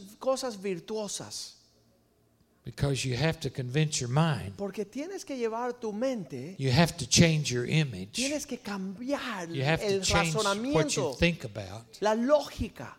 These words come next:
Speaker 2: in order to be able to accomplish what you're believing for.
Speaker 1: para lograr aquello que usted cree.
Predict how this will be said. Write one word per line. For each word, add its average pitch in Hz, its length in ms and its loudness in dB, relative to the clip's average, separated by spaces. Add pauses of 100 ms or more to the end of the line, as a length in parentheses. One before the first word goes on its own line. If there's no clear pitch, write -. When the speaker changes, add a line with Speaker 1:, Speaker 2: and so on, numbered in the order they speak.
(160)
Speaker 2:
in 135 140 0
order 143 200 2
to 131 100 -4
be 147 160 0
able 135 200 2
to 135 100 -2
accomplish 147 640 2
what 139 180 2
you're 139 120 -2
believing 151 480 0
for. - 180 0
Speaker 1:
para 262 180 2
lograr 240 640 0
aquello 254 600 -4
que 208 100 -6
usted 226 600 -8
cree. 202 460 -6